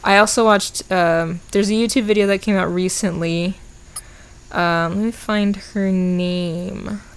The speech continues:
But it's a video essay talking about Holes and, like, the, like, prison system and, like,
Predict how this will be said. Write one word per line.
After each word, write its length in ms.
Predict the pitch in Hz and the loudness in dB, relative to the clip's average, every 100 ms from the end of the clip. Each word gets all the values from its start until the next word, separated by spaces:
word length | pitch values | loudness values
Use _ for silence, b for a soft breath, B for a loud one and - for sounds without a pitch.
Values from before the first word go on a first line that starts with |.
| - | -2
But 100 | 208 | 0
it's 120 | 190 | 4
a 60 | 214 | 4
video 320 | 190 208 208 | 6 8 10
essay 300 | 185 185 202 | 10 8 4
talking 380 | 180 175 175 175 | 4 2 2 0
about 220 | 165 160 | 2 2
Holes 580 | - 208 196 185 185 175 | 2 4 6 8 6 2
and, 280 | - 165 160 | -2 -2 -2
like, 500 | 160 151 - - - b b b b b - - | 0 -2 -2 -10 -12 b b b b b -14 0
the, 640 | 165 156 156 156 - - - - - - - - - - - - - 185 | 4 6 6 4 4 0 -2 -12 -16 -12 -12 -12 -14 -8 -8 -8 -10 -2
like, 220 | 175 160 - - - - - - - - | 0 -2 -8 -20 -20 -20 -20 -20 -18 4
prison 420 | 254 233 226 208 | 8 8 8 6
system 680 | - 208 - - 196 185 185 | 6 4 2 4 4 4 2
and, 220 | 170 170 | 2 0
like, 640 | 165 160 156 - - - | 0 0 -4 -12 -14 -16